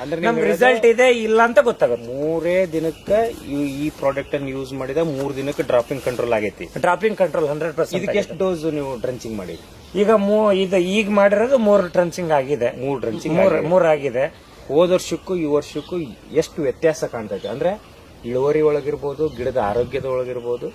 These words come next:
Speaker 2: ಹೋದ ವರ್ಷ ನಮ್ದು ಫಸ್ಟ್ ವರ್ಷ ಇಪ್ಪತ್ತು ಸಾವಿರನೂ ಆಗಿಲ್ಲ.
Speaker 1: ಈ ವರ್ಷ
Speaker 2: ಸೆ-,
Speaker 1: ಎಷ್ಟು
Speaker 2: ಪ-,
Speaker 1: ಆಗಿದೆ?
Speaker 2: ಹೋದ ವರ್ಷ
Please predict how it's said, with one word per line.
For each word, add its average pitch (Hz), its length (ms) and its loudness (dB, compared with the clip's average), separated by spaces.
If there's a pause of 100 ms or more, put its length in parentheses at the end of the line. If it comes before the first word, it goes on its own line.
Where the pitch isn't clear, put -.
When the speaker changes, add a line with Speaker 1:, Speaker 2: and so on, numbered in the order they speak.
(300)
Speaker 2:
ಹೋದ 214 240 6
ವರ್ಷ 240 260 2
ನಮ್ದು 240 580 6 (320)
ಫಸ್ಟ್ 190 320 0
ವರ್ಷ 226 280 0 (140)
ಇಪ್ಪತ್ತು - 360 -2
ಸಾವಿರನೂ 214 340 4
ಆಗಿಲ್ಲ. 165 400 0 (400)
Speaker 1:
ಈ 165 80 0
ವರ್ಷ 185 160 2
Speaker 2:
ಸೆ-, 202 120 4
Speaker 1:
ಎಷ್ಟು 214 120 4
Speaker 2:
ಪ-, 196 120 2
Speaker 1:
ಆಗಿದೆ? 202 160 6
Speaker 2:
ಹೋದ 247 180 6
ವರ್ಷ 254 180 6